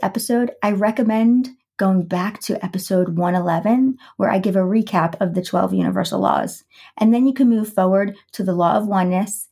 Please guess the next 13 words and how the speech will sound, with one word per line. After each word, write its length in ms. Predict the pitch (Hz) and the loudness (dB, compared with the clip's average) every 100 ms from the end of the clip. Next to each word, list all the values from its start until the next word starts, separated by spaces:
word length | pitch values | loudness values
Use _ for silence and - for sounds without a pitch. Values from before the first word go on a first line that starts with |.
| _ - | _ 0
and 120 | 190 | 0
the 60 | |
three 240 | 185 185 190 | 0 0 2
after 260 | 170 170 - | 0 -2 -4
that. 260 | - - _ _ _ _ _ _ | -4 -6 _ _ _ _ _ _
So 140 | - | -2
let's 260 | 247 311 330 | 0 0 0
jump 280 | - 247 240 | 0 2 2
into 220 | 226 - | 0 0
the 80 | - | -4
fifth 300 | - 208 - | -4 -6 -2
universal 520 | 208 190 185 185 180 | -2 0 0 -2 -4
law, 380 | 175 180 247 | 0 2 2